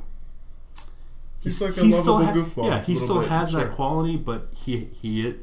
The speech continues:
Speaker 2: he has that lovable quality, and, like, he wants to win so much.
Speaker 1: God help
Speaker 2: Like
Speaker 1: us if Roy Williams starts a podcast and you start listening to it,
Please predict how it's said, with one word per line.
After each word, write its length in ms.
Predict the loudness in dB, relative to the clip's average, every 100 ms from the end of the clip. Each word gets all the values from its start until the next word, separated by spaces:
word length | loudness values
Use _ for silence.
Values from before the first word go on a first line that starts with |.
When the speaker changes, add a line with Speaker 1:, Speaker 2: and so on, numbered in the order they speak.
| -8
Speaker 2:
he 140 | -4
has 220 | -2 -2 -2
that 100 | -2
lovable 640 | -2 -2 -4 -2 -2 -2 -6 -8
quality, 540 | -6 -4 -4 -4 -4 -6 -10 -10 -10
and, 160 | -6 -4
like, 140 | -4
he 120 | -4 -4
wants 340 | -2 -2 -4
to 100 | -6
win 360 | -6 -6 -6 -6
so 240 | -6 -6
much. 320 | -4 -4 -4 0
Speaker 1:
God 260 | 2 2
help 220 | 0 0
Speaker 2:
Like 140 | -2 -2
Speaker 1:
us 120 | -4
if 100 | -4
Roy 200 | -4 -4
Williams 380 | -4 -4 -6 -6
starts 260 | -6 -8 -10
a 40 |
podcast 600 | -6 -6 -4 -4 -4 -2
and 80 | -4
you 60 |
start 320 | -4 -4 -4 -4
listening 340 | -4 -4 -4
to 180 | -4 -4
it, 140 | -4